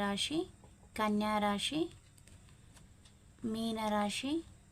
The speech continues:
సింహరాశి, ధనస్సు రాశి, తులారాశి, మకర రాశి, కర్కాటక రాశి, ఇవి రావడం అయితే జరిగిందండి. మీ పర్సన్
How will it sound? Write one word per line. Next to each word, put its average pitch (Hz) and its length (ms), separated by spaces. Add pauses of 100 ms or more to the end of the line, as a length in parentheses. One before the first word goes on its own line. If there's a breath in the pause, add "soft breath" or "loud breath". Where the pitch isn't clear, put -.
(440)
సింహరాశి, 214 880 (840)
ధనస్సు 214 520
రాశి, 208 380 (680)
తులారాశి, 220 760 (640)
మకర 220 320 (140)
రాశి, 208 340 (580)
కర్కాటక 214 580 (100)
రాశి, 196 280 (240)
ఇవి 214 220
రావడం 208 400
అయితే 196 260
జరిగిందండి. 196 640 (460 loud breath)
మీ 262 80 (120)
పర్సన్ 285 380